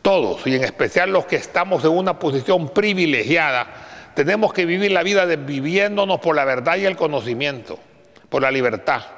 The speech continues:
la tolerancia y la solidaridad indispensables en este tiempo. Estamos mal, porque no hay ni ha habido ni el más mínimo entendimiento político. La lucha por el poder es tan manifiesta que hasta se pelea al interior de todos los partidos políticos.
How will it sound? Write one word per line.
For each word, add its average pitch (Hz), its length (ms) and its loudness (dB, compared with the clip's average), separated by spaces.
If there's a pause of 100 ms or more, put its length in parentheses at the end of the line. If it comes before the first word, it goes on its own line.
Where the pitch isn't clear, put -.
(800)
la 127 180 0
tolerancia 131 600 2
y 143 40 2
la 123 100 2
solidaridad 113 680 2
indispensables 123 680 -2
en 104 140 -4
este 117 240 -2
tiempo. 80 400 -8 (1200)
Estamos 165 480 0
mal, 156 360 -2 (680)
porque 135 340 2
no 160 180 2
hay 214 120 0
ni 202 100 2
ha 180 60 2
habido 196 360 2
ni 175 140 2
el 160 100 0
más 190 220 -2
mínimo 220 400 0
entendimiento 165 840 0
político. 180 640 -2 (1000)
La - 120 0
lucha 196 300 2
por 170 180 2
el 147 60 0
poder 180 240 2
es - 80 0
tan 180 160 0
manifiesta 165 680 -2
que 156 120 -2
hasta 131 200 -2
se 139 140 -2
pelea 170 400 0
al 180 80 -2
interior 156 500 -2
de 147 140 0
todos 202 320 2
los 160 140 0
partidos 180 460 0
políticos. 214 640 -4